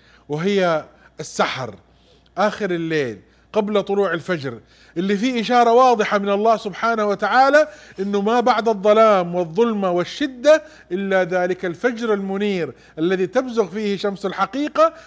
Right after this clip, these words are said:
بفرج عاجل يجعل كل تلك الدمعات ضحكات على الوجه بإذن الله سبحانه وتعالى.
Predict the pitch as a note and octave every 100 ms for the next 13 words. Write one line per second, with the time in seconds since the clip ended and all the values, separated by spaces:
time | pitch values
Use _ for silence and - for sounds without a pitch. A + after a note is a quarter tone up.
0 | - F#3 F#3 G#3+ G#3 F#3 F#3+ E3+ G3+ A#3
1 | A3+ A3 C4+ C4+ _ _ G3+ F#3+ F3 F3+
2 | - D#4+ D#4 A3 B3+ A3 A3 F#3 G3 F#3+
3 | F3 G#3+ A3+ A3 - _ E3 F#3 F#3+ F#3
4 | G3+ F#3+ F#3 F3 F3 E3+ E3+ F3 D#3+ D#3
5 | E3+ D#3+ D#3+ D3+ D3+ - C3 C3+ C3 B2
6 | B2 A#2+ A2+ A2+